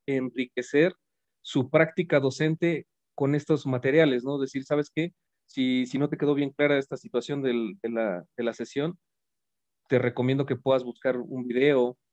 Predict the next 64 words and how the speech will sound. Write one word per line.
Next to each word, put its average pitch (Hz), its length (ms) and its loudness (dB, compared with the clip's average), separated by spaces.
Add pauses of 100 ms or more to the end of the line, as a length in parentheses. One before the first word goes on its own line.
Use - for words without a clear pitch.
(240)
o - 160 -6
quizás 127 280 -4
a 131 60 6
lo 123 60 2
mejor 123 260 0
más 127 160 0
adelante 123 320 2
las 110 140 0
tareas 117 220 0
se 120 80 -2
basen 117 360 -2
igual 113 320 0
ya 117 120 0
en, 113 140 -4 (340)
en 120 140 -2
ver 120 220 2 (180)
algún 120 340 0
video 123 240 2
de, 104 260 -2
de 110 80 -2
algún 120 240 -2
educador 113 400 -2
físico 127 340 -6
y 110 40 0
decir, 110 200 -6
"¿Sabes 120 220 -4
qué? - 80 2
A 117 40 6
ver, 120 140 2
¿qué 135 100 2
le 131 100 4
entendiste 123 560 -2
de 107 140 -2
lo 110 120 -2
que 123 80 -4
es 120 80 -4
el 113 100 2
equilibrio, 117 640 -2
la 95 140 -2
fuerza, 120 420 -4 (440)
etcétera", 117 580 2
¿no? 123 180 -4
Te, - 180 0
ah, 113 140 2
se 143 140 6
abre 156 160 8
una, 151 240 4 (260)
yo 151 80 4
creo 165 140 4
que 151 140 2
con 147 160 0
esto 147 160 2
de 139 80 6
las 120 140 2
tics - 160 -8
se 143 60 6
abre 135 140 4
una 135 140 0
posibilidad 127 440 2
más 127 200 -2
grande 127 320 -2
para 107 160 4
el 104 80 -2
docente. 104 480 -10